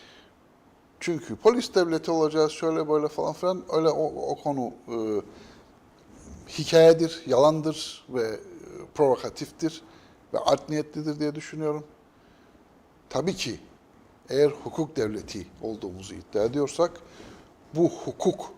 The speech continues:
dediğimiz sistemin de kolluk güçleri vardır. Onlar da polislerimizdir. Ee, polis olmazsa kendimizi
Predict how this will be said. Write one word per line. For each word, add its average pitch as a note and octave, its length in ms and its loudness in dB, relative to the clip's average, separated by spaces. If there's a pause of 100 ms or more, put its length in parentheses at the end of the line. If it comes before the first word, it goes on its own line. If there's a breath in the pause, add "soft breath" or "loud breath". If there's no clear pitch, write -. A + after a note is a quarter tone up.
(180)
dediğimiz F#2 360 -8
sistemin C#3 600 -8
de D#3 140 0 (520)
kolluk C3+ 380 -6
güçleri F#2 440 -12
vardır. - 400 -10 (220)
Onlar G#2+ 340 -4
da D3+ 140 0 (440 loud breath)
polislerimizdir. F#2 920 -6 (480 loud breath)
Ee, G#2 800 -4 (2500)
polis D3 380 2
olmazsa A#2+ 640 -6
kendimizi A2+ 580 -8